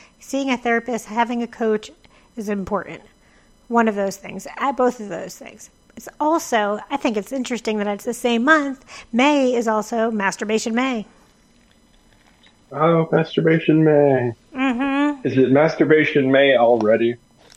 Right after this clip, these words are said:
Speaker 1: It is. Can you believe it? It's been a whole year. It's come back.
Speaker 2: Mm-hmm.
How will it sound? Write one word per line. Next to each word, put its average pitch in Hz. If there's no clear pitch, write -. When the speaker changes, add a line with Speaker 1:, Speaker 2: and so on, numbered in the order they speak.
Speaker 1:
It 247
is. 285
Can 247
you 262
believe 240
it? 277
It's 233
been 226
a 262
whole 269
year. 247
It's -
come 240
back. 233
Speaker 2:
Mm-hmm. 214